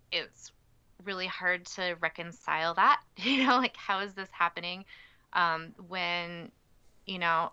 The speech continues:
a young, a young kid can't just walk home safely without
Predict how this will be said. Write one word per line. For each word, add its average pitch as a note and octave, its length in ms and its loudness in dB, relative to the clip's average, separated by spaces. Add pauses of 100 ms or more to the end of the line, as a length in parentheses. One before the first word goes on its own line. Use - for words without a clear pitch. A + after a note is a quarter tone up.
a - 100 0
young, F3 540 -4
a E3+ 100 -4
young E3+ 280 -2
kid E3+ 320 -2
can't - 320 -2
just - 260 -12
walk E3 300 4
home - 460 -2 (460)
safely - 520 -2 (260)
without E3 460 2